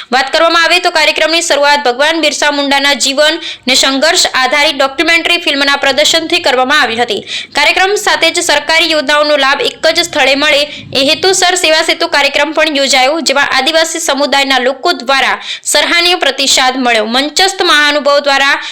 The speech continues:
રાજ્ય સરકારમાં નોકરી મેળવનાર આદિવાસી યુવાનો, રમતગમત ક્ષેત્રે ઉત્કૃષ્ટ પ્રદર્શન કરનાર વિદ્યાર્થીઓ તથા વિવિધ ક્ષેત્રે ઉજ્જવળ કાર્ય કરનાર લાભાર્થીઓનું સન્માન કરવામાં આવ્યું હતું. ઉપરાંત આદિવાસી લાભાર્થીઓને વિવિધ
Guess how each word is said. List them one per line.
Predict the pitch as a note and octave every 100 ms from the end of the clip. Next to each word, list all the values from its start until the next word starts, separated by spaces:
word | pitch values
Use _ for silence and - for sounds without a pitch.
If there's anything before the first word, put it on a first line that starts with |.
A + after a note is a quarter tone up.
| -
રાજ્ય | B3+ D4 F#4+ F#4
સરકારમાં | F4+ F4 F4 F4+ F4+
નોકરી | D4 D4 E4 E4
મેળવનાર | C#4 C#4 D4 C#4 C4+
આદિવાસી | C4 D#4 D#4 D#4 D4+ A#3+
યુવાનો, | C4+ C#4+ C#4+ D#4
રમતગમત | C4+ C#4 D#4+ D4 C#4+ D4 D4+
ક્ષેત્રે | - C#4 C4+ C#4 B3
ઉત્કૃષ્ટ | C#4 D#4+ E4+ - C#4+
પ્રદર્શન | C4+ C4+ C#4 C#4+
કરનાર | C#4 C4 C4 B3+ A#3+
વિદ્યાર્થીઓ | A3+ C#4 D4+ D4+ D#4+ E4 D#4+ - -
તથા | C4 D4 B3
વિવિધ | B3 D#4 F4
ક્ષેત્રે | F#4 - C#4+ D4+ -
ઉજ્જવળ | C#4 C4+ E4 F4
કાર્ય | C#4+ C#4 C#4+
કરનાર | C#4 C#4 C#4
લાભાર્થીઓનું | A3+ A3+ D#4 F4+ D4 C#4 C#4
સન્માન | C#4 D4 E4 E4
કરવામાં | C4 C4 D4
આવ્યું | C4 A#3
હતું. | A#3+ G#3 G#3+ - _ _ _ _ - - - - -
ઉપરાંત | C#4+ E4 F4 F#4
આદિવાસી | - D4+ E4 F4 F4+
લાભાર્થીઓને | E4 C#4 D4 D4 D#4+ D4+
વિવિધ | C#4 B3+ D#4+